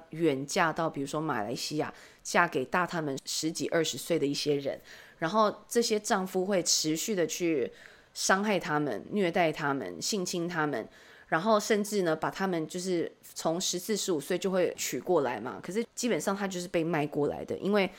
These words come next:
这些少女们的爸妈也都是选择用这种方式来让自己活下去，然后这些被卖出去的女孩们，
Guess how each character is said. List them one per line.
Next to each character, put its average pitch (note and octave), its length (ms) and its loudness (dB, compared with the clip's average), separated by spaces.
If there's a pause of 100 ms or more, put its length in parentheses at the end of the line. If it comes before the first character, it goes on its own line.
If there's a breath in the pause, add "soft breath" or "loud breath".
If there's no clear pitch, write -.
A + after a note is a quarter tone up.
(240 loud breath)
这 A#3+ 140 4
些 A3 260 2
少 A3 300 4
女 D3+ 160 2
们 A#2 260 -2 (360)
的 D#3 100 4
爸 F#3 300 8
妈 D#3+ 380 4 (160)
也 E3+ 100 0
都 G3 200 2
是 G3+ 200 0 (120)
选 D#3+ 320 -2
择 D#3+ 180 4
用 G3 180 2
这 F3 100 2
种 D#3+ 180 2
方 D#3 220 0
式 E3 200 -2
来 C3+ 180 2 (180)
让 E3+ 200 -2
自 F#3 100 -6
己 C#3+ 160 -8
活 - 240 -4
下 D3+ 220 -2
去， - 300 -8 (400 loud breath)
然 D#3 120 -2
后 G3+ 100 -2
这 G3+ 100 2
些 G3+ 120 2
被 G#3 200 2
卖 G3 240 0
出 F#3+ 180 -4
去 F#3 160 -4
的 E3+ 80 2
女 D3+ 200 -2
孩 C3+ 220 -4
们， C#3 220 -2